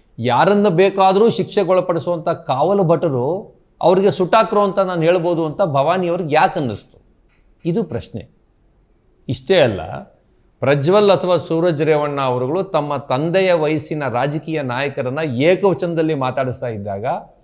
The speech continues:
ಯಾವತ್ತಾದರೂ ಅವ್ರ ಮನೆ ಯಾರಾದರೂ ಅವ್ರಿಗೆ ತಪ್ಪು ಅಂತ ಹೇಳಿದಾರ?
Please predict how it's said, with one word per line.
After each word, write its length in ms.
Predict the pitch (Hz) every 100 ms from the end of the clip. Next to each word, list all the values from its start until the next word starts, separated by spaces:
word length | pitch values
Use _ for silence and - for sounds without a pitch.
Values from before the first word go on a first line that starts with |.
| _ _ -
ಯಾವತ್ತಾದರೂ 760 | 127 151 202 202 160 147 135
ಅವ್ರ 200 | 196 160
ಮನೆ 360 | 131 123 185 190
ಯಾರಾದರೂ 440 | 131 135 160 156
ಅವ್ರಿಗೆ 200 | 160 151
ತಪ್ಪು 380 | - 165 - 175
ಅಂತ 140 | 151 139
ಹೇಳಿದಾರ? 380 | 117 113 95